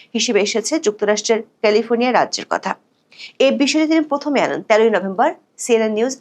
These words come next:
এইটিনকে দেয়া সাক্ষাৎকারে। তাকে প্রশ্ন করা হয়,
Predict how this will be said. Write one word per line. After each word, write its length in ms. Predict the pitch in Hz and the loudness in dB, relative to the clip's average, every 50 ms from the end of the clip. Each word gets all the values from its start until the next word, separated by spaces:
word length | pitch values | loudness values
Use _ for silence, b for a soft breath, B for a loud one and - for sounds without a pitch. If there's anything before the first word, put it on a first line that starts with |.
| - | -6
এইটিনকে 320 | 185 190 - 190 190 - 196 190 | -6 -6 -6 -6 -6 -4 -2 -2
দেয়া 140 | 233 294 330 - B B B B B - | -2 -2 -2 -4 B B B B B -4
সাক্ষাৎকারে। 580 | - 156 - - - - - - - - - 247 - _ _ _ _ _ _ _ _ _ _ - | -2 -4 -4 -4 -8 -10 -8 -6 -8 -8 -8 -10 -16 _ _ _ _ _ _ _ _ _ _ 0
তাকে 140 | 277 269 294 294 - | 0 0 0 0 0
প্রশ্ন 220 | 330 320 320 - 339 330 | 0 0 0 0 0 2
করা 140 | 240 196 180 202 | 4 4 4 4
হয়, 160 | 196 202 302 | 4 2 2